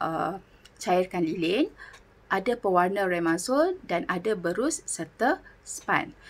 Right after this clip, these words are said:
Berus untuk kita warnakan corak-corak motif. Span biasanya kita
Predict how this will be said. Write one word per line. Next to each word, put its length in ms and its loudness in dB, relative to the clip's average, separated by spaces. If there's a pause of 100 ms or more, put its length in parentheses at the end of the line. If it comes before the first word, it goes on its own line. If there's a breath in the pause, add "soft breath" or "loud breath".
(120 loud breath)
Berus 460 0
untuk 320 -8
kita 400 -6
warnakan 680 -4
corak-corak 640 -6
motif. 480 -2 (220 loud breath)
Span 480 -2
biasanya 320 -2
kita 180 -8